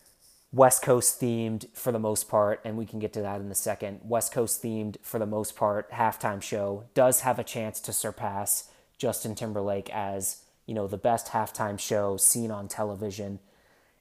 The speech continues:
in my opinion, in my entire life. It has a chance to do that. And I think if, as long as they lean on, you know, doing a lot of their old stuff, you know, I know Doctor Dre did most of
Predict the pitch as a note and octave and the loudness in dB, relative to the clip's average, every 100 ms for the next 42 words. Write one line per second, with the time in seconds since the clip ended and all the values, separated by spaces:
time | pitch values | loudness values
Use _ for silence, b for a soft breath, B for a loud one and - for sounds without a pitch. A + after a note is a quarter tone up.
0 | _ C#3+ C#3 A#2+ A2+ A2 B2 G#2+ F#2+ G2 | _ 0 2 2 0 0 -2 -8 -6 -6
1 | A2 G#2+ G#2 G2+ G#2+ G#2 F2+ D#2 B1 - | -4 -2 -4 -4 -2 -2 0 -4 -8 -14
2 | - _ _ _ _ _ _ - C3 C#3 | -20 _ _ _ _ _ _ 2 6 6
3 | C3 - C#3+ B2+ - B2 C#3 D#2+ - - | 4 2 0 0 -2 0 2 0 -2 -10
4 | b b b - A2+ G#2+ G#2 G#2 - _ | b b b -2 0 2 0 -2 -8 _
5 | _ _ _ - _ _ C3+ B2 D3 C#3+ | _ _ _ -20 _ _ 0 0 -2 -2
6 | C#3+ - - C3 A#2 C3 C#3+ D3+ - C#3 | -2 -4 -4 -2 0 0 2 0 0 0
7 | B2+ B2 C3 C3 C3 B2+ B2+ B2 A2+ G#2 | 0 0 0 0 0 -2 -2 -2 -2 0
8 | A#2+ B2+ B2 C#3 - A2+ - A2+ G#2 G#2+ | 0 0 -2 -4 -8 -12 -4 -4 -2 2
9 | A2+ B2 - A2+ G#2 A2+ G#2+ G#2+ A2 A2+ | 4 4 2 -2 0 0 0 2 2 2
10 | - - A2 D3 - A#2 A2 G#2+ G#2+ A2 | -2 2 4 4 2 -4 0 0 2 2
11 | A2 - A2 A#2 G#2 A2+ A2 G#2+ A2 G#2+ | 4 2 2 0 -4 -2 0 0 0 -2
12 | G#2+ A2 G#2+ A#2+ G#2 | -2 -4 -2 -4 -4